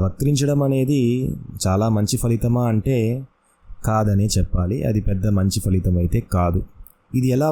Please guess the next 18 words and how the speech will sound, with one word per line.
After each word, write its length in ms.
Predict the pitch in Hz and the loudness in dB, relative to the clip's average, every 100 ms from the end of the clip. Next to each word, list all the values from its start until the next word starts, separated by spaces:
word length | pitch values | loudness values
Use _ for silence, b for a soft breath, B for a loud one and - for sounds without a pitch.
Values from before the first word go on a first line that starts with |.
| 143 | 0
వర్క్ 200 | 123 139 | -2 -2
అవుతుందంటే, 560 | 127 127 120 110 117 127 110 120 127 - - | 0 2 0 0 0 0 0 -2 -6 -12 -4
మీకు 340 | 104 120 - 98 98 - | 0 0 0 0 2 0
ప్రస్తుతం 480 | 143 - 156 127 104 110 | -2 -4 -6 -2 -2 -2
అన్ని 260 | 120 160 175 156 | -4 -2 -2 0
గ్రహాలు 380 | 143 135 139 156 | 0 2 2 2
మంచి 240 | 113 107 - | 2 2 -2
స్థానంలో 580 | - 110 101 95 90 101 131 | -2 0 0 2 2 2 2
ఉన్నాయి. 300 | 90 87 90 - - 98 | 2 2 0 -6 -4 0
ఏది 160 | 123 143 131 | 0 0 0
కూడా 180 | 127 143 | 0 2
మీకు 260 | 131 127 123 | 0 0 0
పెద్దగా 400 | 113 117 143 147 131 123 120 | 0 -2 0 0 2 0 0
చెడు 160 | 120 117 | 0 0
ప్రభావం 420 | 123 120 120 120 110 | 0 2 2 2 0
ఇచ్చే 240 | 92 - 110 | -2 -2 -2
స్థానాల్లో 640 | - 104 101 101 98 95 101 98 | 0 0 0 2 2 2 2 2
అయితే 260 | 92 110 | 0 0